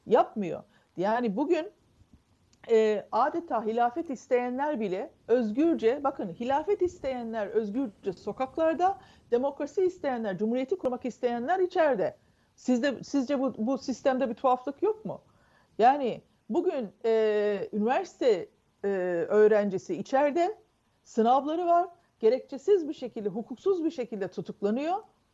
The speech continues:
ve bunun için, e, muhalefet et-,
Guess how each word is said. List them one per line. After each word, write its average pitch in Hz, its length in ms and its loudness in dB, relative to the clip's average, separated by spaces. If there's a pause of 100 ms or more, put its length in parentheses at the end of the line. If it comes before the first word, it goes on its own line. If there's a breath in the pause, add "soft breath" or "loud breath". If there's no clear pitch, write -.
(320)
ve 359 280 0 (100)
bunun 285 400 2
için, 370 380 -4 (340 soft breath)
e, 220 460 4
muhalefet 269 540 0
et-, - 160 -6